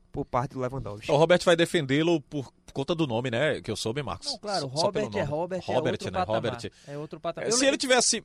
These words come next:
Speaker 2: se ele fosse mais novinho, o Robert, eu ia dizer que foi uma homenagem ao, ao Lewandowski o nome
Speaker 3: Lewandowski.
Speaker 2: dele, mas não foi, não.
Speaker 3: Não, não foi. Não, o Marcos Leandro,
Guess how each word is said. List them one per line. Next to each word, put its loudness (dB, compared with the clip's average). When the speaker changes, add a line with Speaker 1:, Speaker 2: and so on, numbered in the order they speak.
Speaker 2:
se 2
ele 4
fosse 0
mais 2
novinho, 0
o -2
Robert, 4
eu 4
ia 4
dizer 0
que -6
foi 0
uma 2
homenagem 4
ao, 4
ao 4
Lewandowski 2
o -4
nome -4
Speaker 3:
Lewandowski. 0
Speaker 2:
dele, -6
mas -6
não -10
foi, -4
não. -10
Speaker 3:
Não, -10
não -10
foi. -10
Não, -10
o -8
Marcos -6
Leandro, -6